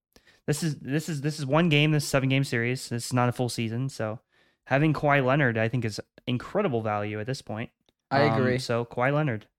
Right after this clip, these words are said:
Speaker 2: I just, I, I, I don't like Kawhi Leonard. I think he's gonna kill my team. I didn't want him on my team. I, I wouldn't have picked him.
Speaker 1: <laughs> How so?
Speaker 2: He's
Speaker 1: He's, he's on the bench. He's running the bench. He's only playing, like, twenty minutes a game
Speaker 2: Nope. I think
Speaker 1: for
Speaker 2: all
Speaker 1: me.
Speaker 2: those twenty minutes he's going minus fourteen.
Speaker 1: <laughs> No,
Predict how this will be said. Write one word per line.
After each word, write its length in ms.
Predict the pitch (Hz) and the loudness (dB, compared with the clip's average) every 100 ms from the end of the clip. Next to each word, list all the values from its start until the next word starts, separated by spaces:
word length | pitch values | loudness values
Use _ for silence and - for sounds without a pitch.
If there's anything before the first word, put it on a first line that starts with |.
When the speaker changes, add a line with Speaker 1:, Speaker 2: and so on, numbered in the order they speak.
| - | 0
Speaker 2:
I 120 | 147 | 2
just, 220 | 156 147 - | 2 2 2
I, 380 | 131 143 123 - | 2 4 2 2
I, 300 | 131 139 - - | 4 4 2 0
I 100 | 135 | 2
don't 160 | 147 147 | 4 4
like 160 | 143 139 | 2 2
Kawhi 280 | 147 143 | 2 4
Leonard. 260 | 139 139 135 | 4 4 2
I 80 | 120 | 2
think 160 | 127 | -2
he's 160 | 123 123 | -6 -4
gonna 140 | 123 | -6
kill 160 | 113 131 | -2 0
my 120 | 123 | 0
team. 240 | 117 131 123 | 0 0 2
I 40 | |
didn't 160 | 113 107 | 2 0
want 120 | 110 | 0
him 60 | 107 | -2
on 60 | |
my 80 | 101 | -4
team. 180 | - 110 | -4 -2
I, 40 | 120 - | 0 4
I 80 | 165 | 4
wouldn't 120 | 156 | 4
have 80 | 147 | 2
picked 180 | 147 120 | -2 -2
him. 100 | 120 | -2
Speaker 1:
<laughs> 40 | |
How 120 | 170 | -2
so? 220 | 160 - - - - _ _ - - | -4 -10 -12 -14 -20 _ _ -20 -12
Speaker 2:
He's 280 | 185 170 160 | -2 2 2
Speaker 1:
He's, 80 | - | 2
he's 160 | 180 185 | 2 2
on 80 | |
the 80 | 185 | 2
bench. 260 | 165 196 190 | 2 0 0
He's 320 | 131 127 127 | -2 0 0
running 140 | 165 | 2
the 60 | 165 | 4
bench. 260 | 156 147 - | 4 2 0
He's 100 | 131 | 0
only 160 | 151 | 0
playing, 300 | 143 135 139 | 2 2 2
like, 200 | 127 110 | 2 -2
twenty 220 | - 131 117 | -2 0 0
minutes 220 | 120 120 | 0 -2
a 60 | |
game 240 | 113 127 110 | -4 -4 -2
Speaker 2:
Nope. 280 | 135 135 135 | 0 2 2
I 100 | 127 | 0
think 160 | 135 123 | 2 2
Speaker 1:
for 80 | |
Speaker 2:
all 100 | 131 | 4
Speaker 1:
me. 20 | 143 | 4
Speaker 2:
those 160 | 143 | 2
twenty 220 | - 151 139 | 0 2 4
minutes 260 | 139 123 | 4 2
he's 80 | 120 | -2
going 240 | 135 123 | 0 2
minus 320 | 120 123 120 - | 2 2 0 -2
fourteen. 640 | - - 120 - 120 117 | -10 -12 -10 -6 -6 -4
Speaker 1:
<laughs> 40 | - | 0
No, 520 | 151 - 135 - | 0 0 -4 -4